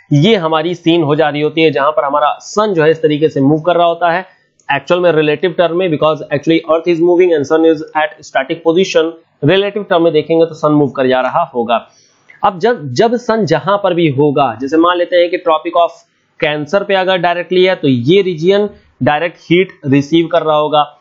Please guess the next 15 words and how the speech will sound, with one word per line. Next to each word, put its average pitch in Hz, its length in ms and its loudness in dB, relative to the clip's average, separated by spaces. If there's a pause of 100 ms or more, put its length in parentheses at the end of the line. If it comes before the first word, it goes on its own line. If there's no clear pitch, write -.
(200)
अगर 185 240 0
मान 180 160 -2
लेते 180 200 -4
हैं 170 100 -2
Tropic 170 340 -2
of 160 140 -6
Capricorn 180 480 -2
पे 180 100 0
है 180 160 0
तो 165 140 -4
ये 151 280 2
region 180 400 -2 (120)
again 175 360 0 (140)
direct 147 460 -2
heat 156 180 -2